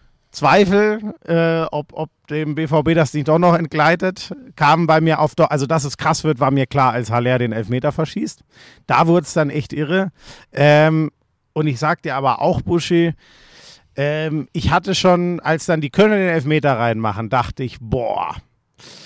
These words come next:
die Bayern waren jetzt nicht für, die waren eher für, äh, Verspielen von Vorsprungen bekannt, für große Comebacks in der Saison nicht, hat's schon auch gegeben, aber eher selten.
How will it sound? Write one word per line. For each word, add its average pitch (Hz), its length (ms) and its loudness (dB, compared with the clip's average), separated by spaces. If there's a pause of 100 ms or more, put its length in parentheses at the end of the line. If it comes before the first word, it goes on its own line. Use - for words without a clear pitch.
(580)
die 131 100 -12
Bayern 180 360 4
waren 175 160 4
jetzt 165 160 0
nicht 196 220 2
für, 185 460 4
die 139 220 -12
waren 160 220 -4
eher 175 240 -4
für, 170 520 -8
äh, 160 580 -14 (360)
Verspielen 196 540 4
von 147 200 0
Vorsprungen 143 680 -2
bekannt, 147 420 -2
für 165 180 -4
große 160 360 -4
Comebacks 190 480 -2
in 180 160 -6
der 170 180 0
Saison 135 400 0
nicht, 208 240 0
hat's - 180 -2
schon 147 200 -2
auch 175 280 2
gegeben, 190 480 2
aber 147 220 0
eher 139 240 0
selten. 165 400 0